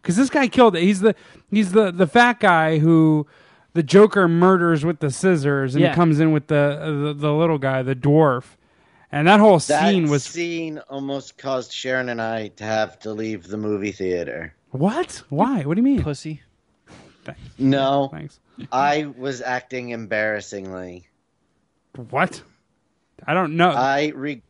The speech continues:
Speaker 2: The hell's the
Speaker 3: I
Speaker 2: matter with you,
Speaker 3: left
Speaker 2: Shuddy?
Speaker 3: an, I, I ate an edible and timed it in time right for the movie to start, and I was well within the throes of it when that happened.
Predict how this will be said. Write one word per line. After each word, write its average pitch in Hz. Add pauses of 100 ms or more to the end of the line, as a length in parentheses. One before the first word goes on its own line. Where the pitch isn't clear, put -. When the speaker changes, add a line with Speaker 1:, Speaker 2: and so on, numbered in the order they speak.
(440)
Speaker 2:
The 285
hell's 143
the 156
Speaker 3:
I -
Speaker 2:
matter 143
with 123
you, 131
Speaker 3:
left 143
Speaker 2:
Shuddy? 117
Speaker 3:
an, 120 (160)
I, 131 (1080)
I 117
ate 123
an 120
edible 135 (840)
and 107 (460)
timed 123
it 127
in 110
time 113
right 113
for 120
the 110
movie 113
to 127
start, 143 (200)
and 104
I 104
was 104
well 113
within 113
the 104
throes 117
of 143
it 156
when 139
that 147
happened. 160